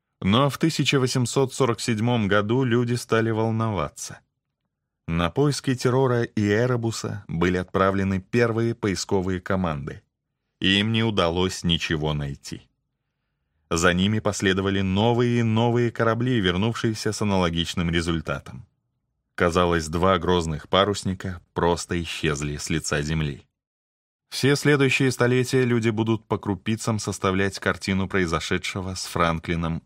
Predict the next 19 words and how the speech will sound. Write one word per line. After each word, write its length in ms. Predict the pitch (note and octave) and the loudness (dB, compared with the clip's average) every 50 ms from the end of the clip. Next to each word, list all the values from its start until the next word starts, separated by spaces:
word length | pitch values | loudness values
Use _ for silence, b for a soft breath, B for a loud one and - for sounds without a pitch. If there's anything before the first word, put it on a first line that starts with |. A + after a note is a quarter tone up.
| _ | _
и 60 | - F#2 | 0 2
его 280 | F2 D#2 D2+ D2+ D2+ | 2 2 0 -2 -2
командой. 760 | - - E2+ D#2+ E2 D#2+ D2+ C#2+ C2+ C2 - - - - - _ _ _ _ _ _ _ _ _ _ _ _ _ _ - | 0 0 0 2 2 0 0 -2 -4 -8 -10 -12 -14 -16 -18 _ _ _ _ _ _ _ _ _ _ _ _ _ _ -2
Постепенно 560 | - F#2+ - - B2+ A#2+ D#3 D3+ C#3+ C#3 C3+ | -2 -2 0 -2 0 0 2 2 2 2 0
приходило 500 | B2+ B2+ A#2 - B2 A2+ A#2+ C3 C3 B2 | 0 0 0 0 0 2 2 4 4 4
осознание 600 | A2+ - - A2+ G2+ G2+ A2 A#2 A#2 A2+ A2 G#2+ | 2 2 2 2 2 4 4 4 4 2 2 2
того, 320 | G2+ - G#2+ G2+ G#2+ A#2+ B2 | 2 2 2 2 2 2 0
сколь 300 | B2 - - B2+ A#2+ A2 | -2 -2 0 0 0 0
трагична 640 | - - G#2 G#2+ G2+ G2 F#2+ A2 G#2+ - - A2 A2 | 0 0 2 2 2 2 0 0 0 -2 -2 0 0
может 460 | A2 G#2+ G2 G2 G#2+ G2+ G#2+ G#2+ G2+ | 2 2 2 2 2 0 0 -2 -2
быть 180 | G2+ G#2 G2 - | -2 -4 -4 -4
смерть 540 | - - G2 F2+ F2+ F#2+ G2 G2+ - - G2+ | -6 -4 0 2 2 2 2 0 -2 -4 -2
в 100 | F2+ F#2 | 0 0
одном 400 | F#2 E2 E2+ F2 F2 F2+ F2+ F2 | 0 0 0 0 0 0 0 -2
из 100 | - - | -4 -6
самых 560 | - - - - G2+ A2 A#2 A#2 A2+ A2 - | -8 -6 -4 -2 0 0 0 -2 -2 -4 -4
опасных 600 | G#2+ G2 - - F#2 F2+ - - F#2+ F#2 F2+ - | -6 -4 0 0 0 0 0 -2 -4 -6 -4 -2
регионов 500 | G2 F2 E2+ E2 D#2+ D#2+ D#2 D2+ D2 - | -2 0 0 0 0 0 -2 -2 -4 -2
планеты. 540 | - F2+ E2+ F2 F#2 F#2 - - - - | 0 0 0 2 0 -2 -4 -8 -14 -20